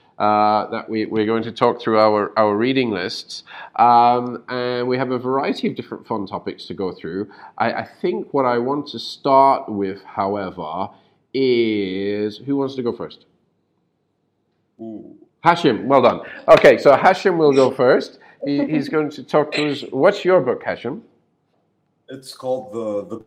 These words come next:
Speaker 2: Bell Jar by Sylvia Plath.
Speaker 1: Okay. What's that about?
Speaker 2: Mm-hmm.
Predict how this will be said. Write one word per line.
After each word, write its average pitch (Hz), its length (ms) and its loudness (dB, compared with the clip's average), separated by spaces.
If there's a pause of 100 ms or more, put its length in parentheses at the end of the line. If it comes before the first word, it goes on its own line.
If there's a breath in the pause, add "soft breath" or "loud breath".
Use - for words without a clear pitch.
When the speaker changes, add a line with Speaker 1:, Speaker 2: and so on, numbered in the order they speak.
Speaker 2:
Bell 120 320 -4
Jar 95 340 -8 (120)
by 90 80 -10
Sylvia 101 380 -10
Plath. 92 400 -10 (500)
Speaker 1:
Okay. 95 300 -12 (880)
What's - 200 -10
that 104 140 -4
about? 76 240 -10
Speaker 2:
Mm-hmm. 95 220 -18